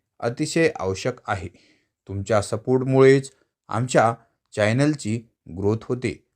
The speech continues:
परत तुमच्या सपोर्टमुळे आम्हाला नवीन नवीन व्हिडिओ स्थानवंदन करून तुम्हाला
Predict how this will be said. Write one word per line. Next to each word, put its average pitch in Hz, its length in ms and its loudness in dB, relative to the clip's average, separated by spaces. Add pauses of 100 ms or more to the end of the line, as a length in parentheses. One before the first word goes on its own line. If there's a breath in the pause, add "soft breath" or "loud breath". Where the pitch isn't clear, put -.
(300)
परत 147 260 8 (960)
तुमच्या 110 320 0
सपोर्टमुळे 131 840 4 (380)
आम्हाला 139 500 4 (1160)
नवीन 147 400 2
नवीन 117 340 0 (280)
व्हिडिओ 131 500 4 (240)
स्थानवंदन 113 760 0 (600)
करून 160 320 4
तुम्हाला 160 880 4